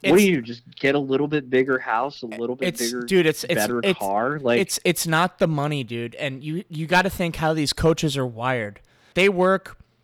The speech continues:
Speaker 2: seven days a week. They want the glory. They wanna win the national championship. And you really, honestly, only have a chance at doing that on a consistent basis at, like,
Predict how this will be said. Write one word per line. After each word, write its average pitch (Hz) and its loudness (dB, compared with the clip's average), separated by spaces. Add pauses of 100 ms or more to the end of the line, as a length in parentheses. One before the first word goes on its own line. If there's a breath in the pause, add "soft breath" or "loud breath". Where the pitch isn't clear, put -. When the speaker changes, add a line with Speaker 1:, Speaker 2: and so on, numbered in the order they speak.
(100)
Speaker 2:
seven 160 0
days 143 -4
a - -12
week. 117 -8 (600)
They 175 2
want 226 2
the 226 -4
glory. 170 0
They 170 4
wanna 220 4
win 185 0
the 190 -6
national 160 -4
championship. 131 -6 (240)
And 175 -2
you 185 -6
really, 240 0
honestly, 185 -2
only 196 -4
have 180 -4
a 156 -6
chance 175 -6
at 127 -14
doing 151 -6
that 110 -10 (640 soft breath)
on 165 2
a 160 0
consistent 165 -4
basis 143 -6
at, 135 -8
like, 131 -6